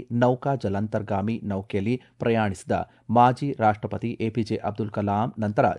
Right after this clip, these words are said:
ಜಲಾಂತರ್ಗಾಮಿ ನೌಕೆಯಲ್ಲಿ ಪ್ರಯಾಣಿಸುತ್ತಿರುವ ಎರಡನೇ ರಾಷ್ಟ್ರಪತಿಯಾಗಿದ್ದಾರೆ. ರಾಷ್ಟ್ರಪತಿಗಳ ಭೇಟಿ ಹಿನ್ನೆಲೆಯಲ್ಲಿ ಬಿಗಿ ಬಂದೋಬಸ್ತ್ ಕೈಗೊಳ್ಳಲಾಗಿದೆ.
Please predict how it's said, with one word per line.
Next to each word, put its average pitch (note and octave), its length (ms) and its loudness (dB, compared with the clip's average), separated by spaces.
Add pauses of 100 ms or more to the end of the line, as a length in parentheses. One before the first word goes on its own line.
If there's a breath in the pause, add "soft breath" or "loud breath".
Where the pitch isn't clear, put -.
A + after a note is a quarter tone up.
ಜಲಾಂತರ್ಗಾಮಿ A#2+ 800 0
ನೌಕೆಯಲ್ಲಿ G2+ 520 0 (320 soft breath)
ಪ್ರಯಾಣಿಸುತ್ತಿರುವ A#2 920 0 (180)
ಎರಡನೇ A#2+ 360 2 (100)
ರಾಷ್ಟ್ರಪತಿಯಾಗಿದ್ದಾರೆ. G#2 1040 2 (500 soft breath)
ರಾಷ್ಟ್ರಪತಿಗಳ D#3 680 6
ಭೇಟಿ G#2 320 0
ಹಿನ್ನೆಲೆಯಲ್ಲಿ G2 540 -2
ಬಿಗಿ G#2 260 -4
ಬಂದೋಬಸ್ತ್ F#2+ 500 -6
ಕೈಗೊಳ್ಳಲಾಗಿದೆ. F2 640 -2